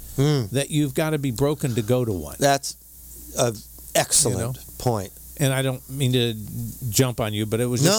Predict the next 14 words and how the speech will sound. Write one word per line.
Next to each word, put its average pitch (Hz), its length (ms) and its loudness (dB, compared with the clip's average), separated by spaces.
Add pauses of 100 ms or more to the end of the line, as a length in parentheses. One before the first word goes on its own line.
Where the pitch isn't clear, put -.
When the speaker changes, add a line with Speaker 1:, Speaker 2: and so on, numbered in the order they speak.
Speaker 1:
No. - 20 0
Speaker 2:
sort 156 200 0
of 156 120 2
slipped 156 400 2
in 139 180 0
there 123 300 0
that 120 200 0 (480)
Speaker 1:
No, 151 220 4
you're 135 160 2
Speaker 2:
that, 143 80 -2
you 135 80 -2
Speaker 1:
absolutely 147 440 0
Speaker 2:
know. 131 60 2
Speaker 1:
right. 117 240 2